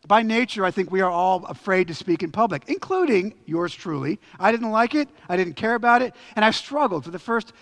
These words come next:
couple of years of my ordained ministry, I really struggled. And a, a priest friend of mine, his name is Father Vernon Austin, may he rest in peace, he once said to me, he goes, "Hey," I was complaining about preaching. And he said, "Look," he goes, he said, "Listen,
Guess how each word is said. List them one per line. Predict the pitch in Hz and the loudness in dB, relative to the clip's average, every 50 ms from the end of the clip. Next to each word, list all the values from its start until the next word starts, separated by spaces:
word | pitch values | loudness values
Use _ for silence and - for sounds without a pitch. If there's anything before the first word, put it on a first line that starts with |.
| - _ - | -20 _ -6
couple | 240 247 - 240 | -6 -6 -4 -2
of | 226 | 0
years | 220 220 202 208 | 0 0 0 -2
of | 190 175 | -2 -2
my | 190 190 190 | 0 0 0
ordained | 185 185 156 180 185 185 170 | 0 0 0 -2 -2 -2 -2
ministry, | - 185 196 180 - - 233 208 | -4 -4 -6 -6 -8 -6 -4 -2
I | 196 | -2
really | 196 185 208 226 233 240 220 | -2 -2 -2 -4 -2 -4 -6
struggled. | - - - 226 233 240 202 160 135 143 | -8 -8 -6 -4 -2 -2 -4 -4 -6 -6
And | 151 156 | -6 -6
a, | 147 - - - - - - - | -8 -10 -18 -20 -20 -20 -10 -10
a | 202 - | -10 -10
priest | - - - 285 311 294 - - | -8 -4 2 2 2 2 2 -2
friend | - - 233 233 226 196 | -6 -4 -2 -2 -2 -2
of | 139 131 | -4 -4
mine, | 131 120 120 120 120 143 170 | -4 -4 -2 -2 -4 -6 -6
his | 156 147 156 | -8 -8 -10
name | 139 | -10
is | 120 | -8
Father | - - 180 175 170 160 143 | -8 -6 -4 -4 -4 -4 -6
Vernon | 131 127 170 180 190 196 180 180 - | -6 -4 -4 -4 -2 -4 -6 -8 -8
Austin, | - 151 151 165 180 - - - 123 - 131 190 226 - _ _ _ _ _ _ _ _ - | -6 -6 -4 -4 -6 -8 -14 -14 -12 -10 -10 -10 -10 -12 _ _ _ _ _ _ _ _ -10
may | 131 | -6
he | 123 131 | -6 -6
rest | 123 127 131 127 - | -4 -6 -8 -8 -10
in | 135 113 | -14 -14
peace, | - - 110 104 127 - - - - - _ _ _ _ _ _ _ _ _ _ _ _ _ _ | -12 -12 -10 -10 -10 -12 -14 -18 -20 -20 _ _ _ _ _ _ _ _ _ _ _ _ _ _
he | - 294 | -6 -4
once | 302 294 247 - | -4 -4 0 0
said | 269 247 233 | 0 0 0
to | 226 | 0
me, | 220 | -2
he | 226 | 0
goes, | 220 240 220 - | 0 -2 -2 -4
"Hey," | - - 320 - - | -6 -12 -12 -8 -6
I | 180 180 | -6 -6
was | 175 - | -6 -6
complaining | - - 175 143 - - 226 226 226 202 | -8 -12 -12 -10 -6 -4 -4 -2 -2 -2
about | 180 165 170 160 - - | 0 0 0 0 0 -2
preaching. | - 233 240 226 - 202 160 | -2 -2 -2 -2 -2 -4 -4
And | 151 | -4
he | 151 | -4
said, | - 247 202 - | -4 -6 -6 -4
"Look," | 403 392 302 - | -4 -4 -2 -2
he | 220 180 | -4 -4
goes, | 190 190 185 165 - - - _ _ _ _ _ _ _ _ _ | -2 -2 -4 -4 -8 -14 -20 _ _ _ _ _ _ _ _ _
he | - 240 | -4 -4
said, | - 262 233 | -2 -4 -2
"Listen, | 277 330 370 - - 165 117 104 104 | -2 -2 -2 -2 -4 -6 -6 -8 -12